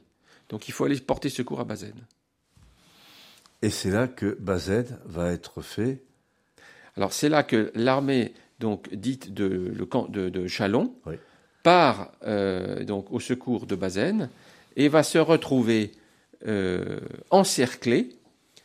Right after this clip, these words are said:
Speaker 1: par les armées prussiennes. Et malgré une défense héroïque,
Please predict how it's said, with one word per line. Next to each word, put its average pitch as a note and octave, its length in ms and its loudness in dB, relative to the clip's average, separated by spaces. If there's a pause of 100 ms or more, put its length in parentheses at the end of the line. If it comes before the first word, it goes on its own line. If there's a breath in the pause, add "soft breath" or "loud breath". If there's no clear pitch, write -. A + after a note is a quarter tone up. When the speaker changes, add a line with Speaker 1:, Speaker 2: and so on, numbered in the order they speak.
(280 soft breath)
Speaker 1:
par F3 400 6
les C3 280 4
armées B2 260 4
prussiennes. C3 640 -2 (760 soft breath)
Et B2 160 2
malgré D#3+ 600 6
une B2+ 260 2
défense C#3 480 2
héroïque, C#3+ 600 2